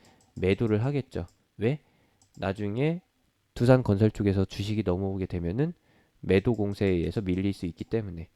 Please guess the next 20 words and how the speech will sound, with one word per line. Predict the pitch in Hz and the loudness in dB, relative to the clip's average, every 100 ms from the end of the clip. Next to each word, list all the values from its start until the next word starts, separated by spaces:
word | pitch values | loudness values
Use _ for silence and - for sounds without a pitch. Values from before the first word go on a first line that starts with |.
| _ _ _ _ _ _ | _ _ _ _ _ _
지금 | 123 120 135 | -4 -2 0
현재 | 180 170 | 0 0
이 | 110 117 | 0 0
양봉에 | 101 90 101 110 104 101 101 | 0 -2 -4 -4 -2 -2 -4
속으면 | 143 160 135 | -4 -2 -2
안 | 82 | -2
되고요. | 90 87 - 90 - _ _ - | -4 -4 -4 -6 -8 _ _ -10
오천사백 | 104 - 123 101 107 | -6 -4 -2 -2 -2
원 | 101 | -2
위에서 | 90 104 107 | -2 -2 0
형성되는 | 107 117 131 127 104 90 120 151 - | -2 -2 -4 -4 -4 -2 -4 -6 -12
주가에 | - - 98 85 131 170 - _ _ _ _ | -16 -6 -2 0 0 -2 -8 _ _ _ _
속으면 | - 165 165 165 | -10 -6 -4 -4
안 | 90 | -4
되고 | 82 - 123 - _ _ - - - _ - | -8 -8 -8 -10 _ _ -20 -20 -20 _ -2
나중에 | 82 101 117 87 101 - _ | 2 2 2 0 -2 -12 _
내년 | 107 120 110 | -2 0 2
이월, | 104 117 | 6 6
삼월에 | 123 123 113 | 6 2 -2
발생될 | - 92 104 107 117 151 | -2 -4 -2 0 0 -2